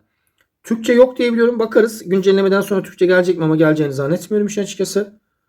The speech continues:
Şöyle, e, daha başka on dört güne kadar E P G yapabiliyor. Yani bir hafta değil,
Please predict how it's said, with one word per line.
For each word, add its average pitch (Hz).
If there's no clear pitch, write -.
Şöyle, 185
e, 156
daha 180
başka 180
on 214
dört 254
güne 240
kadar 202
E 170
P 170
G 160
yapabiliyor. 151
Yani 170
bir 185
hafta 185
değil, 311